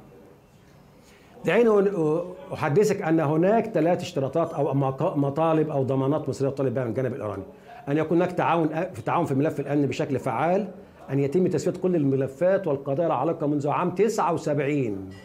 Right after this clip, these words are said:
منذ استقبال الشاه إيران في مصر ودفنه في القاهرة، ثم أيضًا زيارة الرئيس السادات للقدس، أن يكون هناك تعاون فيما يتعلق بتبادل كل المعلومات الخاصة بالترتيبات الأمنية فيما يتعلق بالعلاقات بين الجانبين،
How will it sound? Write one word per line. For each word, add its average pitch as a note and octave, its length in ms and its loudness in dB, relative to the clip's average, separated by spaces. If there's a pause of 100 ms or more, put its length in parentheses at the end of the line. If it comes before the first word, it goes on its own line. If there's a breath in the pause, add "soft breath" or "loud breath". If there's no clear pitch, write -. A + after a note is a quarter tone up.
(280 loud breath)
منذ E3 460 2
استقبال D3 400 0
الشاه C#3+ 320 -2
إيران C3+ 320 -2
في C3+ 140 -4
مصر C3+ 320 -2
ودفنه C3+ 240 -2
في A#2+ 80 -10
القاهرة، B2+ 400 -2
ثم C#3 260 0
أيضًا C3+ 240 -2
زيارة A#2+ 260 -4
الرئيس B2 240 -4
السادات A#2 340 -6
للقدس، E3+ 540 -4 (500 loud breath)
أن D3 80 0
يكون D3+ 280 2
هناك E3 280 2
تعاون D#3+ 400 2
فيما C#3+ 200 0
يتعلق C#3 400 -2
بتبادل C#3 400 -2
كل D#3 100 -2
المعلومات C3+ 600 0
الخاصة D#3 420 -4
بالترتيبات C3+ 500 -2
الأمنية C3+ 420 0
فيما C3 220 -4
يتعلق B2 280 -4
بالعلاقات B2+ 320 -4
بين C#3 240 0
الجانبين، D#3+ 640 0